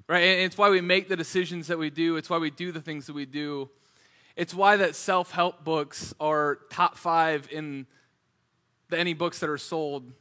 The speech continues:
in the world. I think last year, like, seven hundred eighty million dollars is what people spent on self-help books. Like, how to navigate life, how to do life better, how to, how to fix myself up, 'cause there's a lot going on, and I,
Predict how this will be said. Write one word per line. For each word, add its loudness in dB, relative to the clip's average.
in -8
the -6
world. -4
I -20
think -4
last 4
year, 2
like, 0
seven 0
hundred -4
eighty 0
million -6
dollars -6
is -8
what -2
people -6
spent 0
on -6
self-help -4
books. -20
Like, -10
how 4
to -2
navigate 0
life, 4
how 0
to -6
do -4
life 0
better, 0
how 4
to, -2
how 2
to 2
fix -6
myself -2
up, 4
'cause -12
there's 0
a -2
lot 0
going -2
on, 2
and -2
I, -2